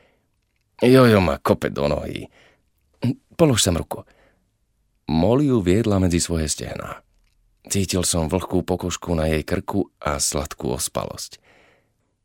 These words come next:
"Budeš ma ešte milovať?" "Prečo sa pýtaš?" "Lebo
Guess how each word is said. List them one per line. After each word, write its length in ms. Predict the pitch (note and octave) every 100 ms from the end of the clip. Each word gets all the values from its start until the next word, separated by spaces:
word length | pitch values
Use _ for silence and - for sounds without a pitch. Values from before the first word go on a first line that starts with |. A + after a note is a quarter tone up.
| _ _ _ -
"Budeš 400 | D2+ E2 E2 E2+
ma 160 | E2
ešte 240 | E2 - D2
milovať?" 480 | C#2+ D2+ E2+ G2+ _ _ _ _ _ _ _ _ _ _ _ -
"Prečo 320 | - G#2+ B2+
sa 160 | F#2 -
pýtaš?" 400 | D2 - D2 - _ _ _ _ _ _ _ _ _ _ -
"Lebo 480 | D3+ C#3+ - -